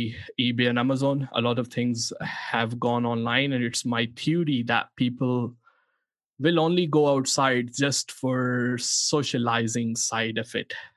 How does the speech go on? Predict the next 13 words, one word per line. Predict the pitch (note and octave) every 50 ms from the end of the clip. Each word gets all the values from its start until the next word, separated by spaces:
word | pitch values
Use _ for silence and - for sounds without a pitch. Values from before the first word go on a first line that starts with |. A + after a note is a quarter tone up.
| _ _ -
not | A#2+ B2+ C3 A2 - - -
something | - - B2+ A#2+ A#2+ A#2+ B2 A#2 A2+
they | A2 A2+ A2+ -
actually | A#2+ A#2 A2+ - - - C3 A2+ A#2 A2+
want | A2 A#2 A2 A2 A2 -
to | - A2+
buy. | A2 G#2+ A#2 A#2 A2+ G#2+ G2 A2 -
People | - B2 A#2+ A#2+ B2 A#2
buy | A#2 A#2+ A#2 A#2 A2+ A#2 A2+ A2 - - A#2+ - _ _ _ _
things | - C#3 A#2+ A#2+ A#2+ A2+
online | A#2 A#2 A2+ A2+ A2 A2+ A2 A2+ A2+ A2+
nowadays | A#2 A#2 A2+ A2+ A2 A2 A2+ A2+ A2 A2
anyway. | A2+ A2+ A2+ A2 A2+ A2+ G#2+